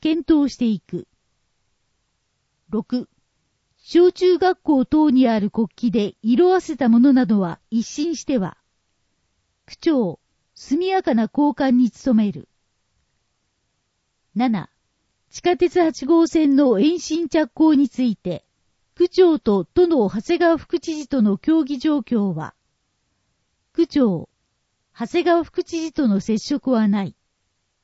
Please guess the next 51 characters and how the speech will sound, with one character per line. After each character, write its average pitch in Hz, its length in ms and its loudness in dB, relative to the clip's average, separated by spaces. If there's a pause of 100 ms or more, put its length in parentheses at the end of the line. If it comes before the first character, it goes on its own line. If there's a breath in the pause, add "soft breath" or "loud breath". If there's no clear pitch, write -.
(840)
八、 233 420 -10 (760)
関 320 260 -4
係 370 240 2
四 339 240 0
自 320 180 -10
治 - 140 -16
体 277 220 -2
共 277 260 -2
同 262 260 0
で 202 240 -4 (220)
建 339 220 -2
設 359 280 -2
基 - 200 -20
金 294 280 -2
を 202 120 0
設 214 160 -4
置 277 260 -6
し - 60 -14
て 311 100 -2
は 226 140 0
ど 226 180 0
う 196 60 -8
か。 - 260 -18 (1120)
区 330 140 -8
長、 220 440 -4 (600)
ま 254 180 0
ず 254 140 -4
は 196 280 -4 (100)
本 381 260 -2
区 339 160 0
の 247 140 2
基 - 180 -18
金 311 300 0
を 202 40 0
活 233 320 -4
用 254 200 0
し - 100 -10
て、 202 280 -8 (300)
第 294 280 2
一 - 160 -8
段 349 240 0
階 262 260 0
の 190 240 0
整 349 280 0
備 247 140 -4
着 - 320 -8
手 247 120 0
を 190 80 0
目 180 100 -2
指 214 220 -4
す。 - 260 -20